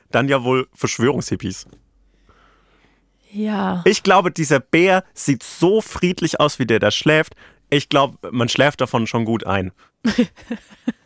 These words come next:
Speaker 1: Ich hab, äh, versucht, äh, rauszufinden, wie man besser schläft.
Speaker 2: <laughs> Oh Mann.
Speaker 1: Und ich find,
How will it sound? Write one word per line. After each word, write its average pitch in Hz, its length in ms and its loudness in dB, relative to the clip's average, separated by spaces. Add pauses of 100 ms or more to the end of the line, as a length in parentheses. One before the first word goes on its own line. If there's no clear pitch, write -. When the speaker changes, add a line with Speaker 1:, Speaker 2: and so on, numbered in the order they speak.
(480)
Speaker 1:
Ich 131 140 2
hab, 160 180 0
äh, 113 120 -6
versucht, 156 540 -4 (100)
äh, 147 80 2
rauszufinden, 139 840 -2
wie 120 80 0
man 110 160 2
besser 131 280 0
schläft. 139 600 0
Speaker 2:
<laughs> - 60 -20
Oh 233 240 -8
Mann. 254 320 -8 (220)
Speaker 1:
Und 123 280 0
ich - 140 -4
find, 143 320 -4